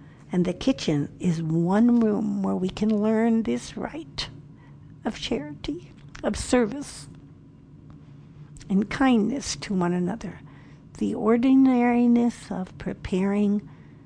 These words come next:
the food we need to sustain our lives, done in the drama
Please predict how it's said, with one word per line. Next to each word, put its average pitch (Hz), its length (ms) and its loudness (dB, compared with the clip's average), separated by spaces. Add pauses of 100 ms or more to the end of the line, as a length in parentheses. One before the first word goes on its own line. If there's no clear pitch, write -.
(240)
the 170 100 0
food 190 500 2
we 180 120 2
need 175 500 2
to 170 140 -4
sustain 165 600 -6
our 190 160 -6
lives, 185 600 -14 (120)
done 190 460 0 (560)
in 175 160 -2
the 165 120 -4
drama 160 560 -6